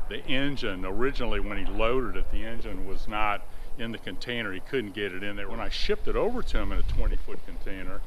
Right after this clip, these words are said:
the, uh, you know, it was all basically there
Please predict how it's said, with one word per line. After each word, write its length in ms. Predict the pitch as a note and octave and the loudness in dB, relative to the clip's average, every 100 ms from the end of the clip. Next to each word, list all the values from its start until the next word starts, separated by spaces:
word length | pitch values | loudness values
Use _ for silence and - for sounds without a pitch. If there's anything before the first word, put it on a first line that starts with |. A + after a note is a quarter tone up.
| - - - - | 0 0 2 0
the, 320 | A#2+ A#2 A#2 A2+ | 0 0 0 -2
uh, 360 | A2 G#2+ G#2 G2+ G2+ - - - - - - - | 0 -4 -4 -2 -2 -2 -8 -6 -6 -6 -8 -8
you 100 | D#3+ | -4
know, 180 | D3 C3+ | -4 -2
it 60 | |
was 160 | B2+ B2 | -4 -2
all 260 | C#3 C#3+ C#3 | 0 2 2
basically 640 | C3+ C#3 - - A2+ A2 | 0 -2 -2 -2 0 0
there 440 | - D3 - F#2+ | 0 0 -2 -2